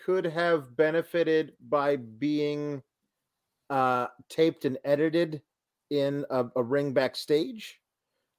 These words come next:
um, with some interesting camera angles, maybe a little music.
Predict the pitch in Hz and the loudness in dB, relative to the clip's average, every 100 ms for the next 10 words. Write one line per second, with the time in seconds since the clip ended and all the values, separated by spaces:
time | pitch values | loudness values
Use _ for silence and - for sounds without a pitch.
0 | - 135 127 123 123 131 - 123 139 - | 0 4 4 4 0 -4 -6 -6 -6 -6
1 | - 127 143 147 147 139 147 143 123 135 | -6 0 2 2 2 0 2 4 4 2
2 | 135 131 127 127 139 135 135 - | 2 0 2 2 2 2 0 -2